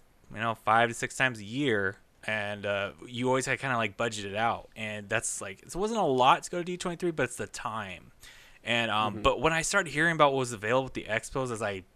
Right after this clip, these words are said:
Speaker 1: funny thing is, I got here into Southern California, I realized what I was missing out on as a Disney fan. Um, and, and I would say now, yeah, you're right, Hazen. Like,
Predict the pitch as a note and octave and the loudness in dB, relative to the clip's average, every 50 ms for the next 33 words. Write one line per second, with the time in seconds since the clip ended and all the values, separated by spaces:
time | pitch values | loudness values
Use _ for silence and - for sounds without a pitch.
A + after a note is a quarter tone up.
0 | _ _ - - B2+ C3 C3 B2 - B2 A#2+ A2+ A2 G#2 A2 G2 F#2+ F#2+ - A2+ | _ _ -2 0 0 0 0 -2 -6 -4 -4 -4 -4 -2 -4 -4 -4 -2 0 0
1 | A2+ G#2 - - - - - E3+ F#3 D#3+ B2+ A#2 A#2 A2 G#2+ - - C#3+ F#3 F#3+ | 0 0 -2 -8 -12 -6 -4 -2 0 2 2 2 0 0 -2 -2 -2 -2 -2 -2
2 | D3+ - A#2+ G#2 G2+ A2+ - - A2+ G#2+ G#2 G#2 F#2 G2 A2 A2+ A#2 B2+ B2+ B2+ | -2 -2 -2 -2 -2 -4 -8 -12 -12 -10 -10 -10 -8 -6 -6 -4 -4 -2 2 4
3 | B2 A2+ G#2+ G#2 - G#2+ G#2 G#2 G#2 G2+ G2+ G#2 G2+ G#2+ G2+ - - G2+ G2 G2+ | 4 4 2 0 -4 -6 -4 -4 -2 -4 -4 -6 -10 -12 -12 -12 -12 -10 -6 0
4 | A2 A#2+ B2 A#2+ A2 G#2+ G#2+ G#2 G#2 G#2 - - B2 D3 E3 E3+ B2+ A2+ - A#2 | 2 4 4 4 4 2 0 -4 -6 -8 -6 -4 -4 -4 -2 -4 -6 -6 -6 -4
5 | A2 G#2+ G#2 G#2+ G#2+ G#2+ G#2+ - - - - - - - - - - - A#2+ A#2+ | -4 -4 -4 -4 -6 -10 -14 -18 -20 -20 -20 -20 -20 -20 -20 -20 -6 0 4 6
6 | B2 A#2+ A#2 A2+ G2 G#2 B2+ C3 B2+ B2+ D3 E3 F3 A3 A#3+ B3 - - A#3+ A#3+ | 6 6 6 4 0 0 0 0 2 4 4 6 6 4 4 0 -4 -4 -4 -4
7 | A#3 A#3 A3 G#3+ G#3+ A3 A3+ G#3+ A3 A3 G3+ F#3 F#3 F3+ G3 G#3+ G#3 B2+ G#2 A#2 | -4 -4 -6 -6 -4 -4 -2 -2 -2 -2 -2 0 -2 -2 -2 -2 0 0 0 0
8 | A2+ A2 A2+ A2+ A2+ A2+ A2+ A2+ | 0 -2 -4 -4 -2 -2 -2 -4